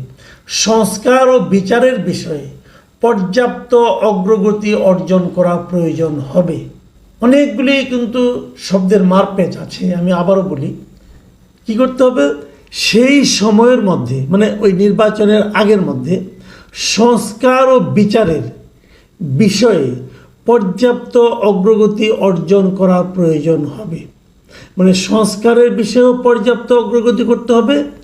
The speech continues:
এবং বিচারের বিষয়েও পর্যাপ্ত অগ্রগতি অর্জন করতে হবে।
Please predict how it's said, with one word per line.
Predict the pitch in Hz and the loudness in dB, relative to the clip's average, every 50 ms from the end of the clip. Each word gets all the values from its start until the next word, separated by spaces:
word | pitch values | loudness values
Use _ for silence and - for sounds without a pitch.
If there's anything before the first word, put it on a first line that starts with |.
| - - - - - - - _ | -20 -20 -20 -20 -20 -20 -12 _
এবং | - 190 185 214 196 160 131 127 - - - - - - - - _ - | -2 0 2 2 0 0 -4 -6 -10 -14 -18 -20 -20 -20 -20 -20 _ -6
বিচারের | 147 127 - 226 - - 277 269 285 302 294 247 | -2 0 0 2 2 2 2 2 2 2 2 2
বিষয়েও | 233 269 - - 247 233 226 | 2 2 2 4 4 4 4
পর্যাপ্ত | 214 220 214 196 170 156 190 185 185 - - | 2 2 0 0 0 0 0 0 -2 -2 0
অগ্রগতি | 185 160 147 143 151 151 156 143 139 160 151 - - 262 247 247 - - - - _ - | 0 0 0 0 -2 -2 -2 -2 -2 -4 -2 -2 -2 -2 -2 -4 -6 -10 -18 -12 _ -2
অর্জন | 175 165 147 147 160 143 135 - | -2 -2 0 -2 -4 -4 -4 -8
করতে | 175 135 - - - | -10 -12 -12 -14 -16
হবে। | - 196 180 185 | -14 -12 -14 -14